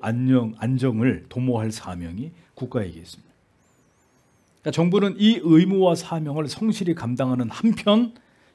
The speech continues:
교회를 보호해야 될 책임이 있다. 칼빈도 기독교 강의에서 똑같은 얘기를 하지 않습니까? 자, 이것이 무너진,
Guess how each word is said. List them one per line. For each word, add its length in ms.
교회를 800
보호해야 600
될 300
책임이 400
있다. 440
칼빈도 440
기독교 380
강의에서 420
똑같은 460
얘기를 260
하지 180
않습니까? 360
자, 120
이것이 400
무너진, 600